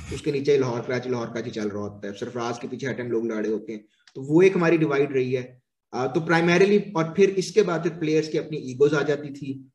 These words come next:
और बोर्ड की मिसमैनेजमेंट आ जाती है। तो इन सब चीजों ने मिला के जितनी आपको कंट्रोवर्सीज मिलेंगी, उसमें पीछे यही चार पांच छह चीजें ही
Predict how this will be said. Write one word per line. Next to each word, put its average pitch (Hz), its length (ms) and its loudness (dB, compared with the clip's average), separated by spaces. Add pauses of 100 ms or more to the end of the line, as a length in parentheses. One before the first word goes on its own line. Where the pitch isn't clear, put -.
(140)
और 139 80 -4
बोर्ड 135 340 4
की 147 80 -4
मिसमैनेजमेंट 127 580 -4
आ 101 80 -8
जाती 104 340 -8
है। 104 180 -10
तो - 100 -20
इन 208 140 4
सब 202 280 2
चीजों 175 280 0
ने 180 80 2
मिला 151 260 4
के 156 140 0
जितनी 151 260 -2
आपको 156 140 0
कंट्रोवर्सीज 143 560 -4
मिलेंगी, 139 300 0
उसमें 143 260 -4
पीछे 143 280 -8
यही 139 280 0
चार 127 300 -2
पांच 117 380 -10
छह 127 180 -4
चीजें 117 280 -8
ही 131 260 -10